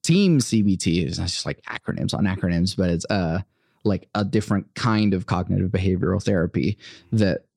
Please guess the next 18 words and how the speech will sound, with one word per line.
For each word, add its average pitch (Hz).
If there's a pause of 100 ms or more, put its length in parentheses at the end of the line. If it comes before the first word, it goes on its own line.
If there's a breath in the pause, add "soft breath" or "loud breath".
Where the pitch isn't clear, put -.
(200)
has 98 (280)
a 95 (200)
process 104
and 98
kind 87
of - (220)
approaches, - (500)
uh, 92 (500)
psychology 92
in 82
a 82
scientific -
way. 104
And 110
so 90
how 104
we 104
can 85